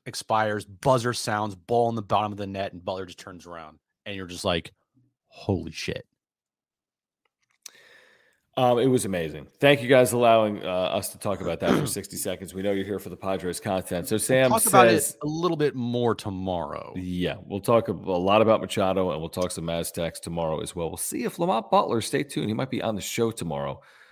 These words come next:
Speaker 2: on
Speaker 1: Ooh.
Speaker 2: John and Jim. Also, Chelsea Jane's Washington Post will be with us next week,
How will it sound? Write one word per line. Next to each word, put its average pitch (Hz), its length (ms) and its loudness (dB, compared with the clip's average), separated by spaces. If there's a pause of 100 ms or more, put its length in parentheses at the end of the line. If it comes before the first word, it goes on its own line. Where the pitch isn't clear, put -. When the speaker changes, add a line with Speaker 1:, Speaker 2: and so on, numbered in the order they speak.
(240)
Speaker 2:
on 85 360 -2
Speaker 1:
Ooh. 92 240 -10
Speaker 2:
John 85 240 0
and 69 140 -8
Jim. 73 280 -6
Also, 123 240 4
Chelsea 120 320 4
Jane's 107 300 0
Washington 101 340 0
Post 107 280 0
will 101 60 -2
be 101 120 -2
with 98 300 -2
us 98 320 -4
next 95 340 -6
week, 110 460 -4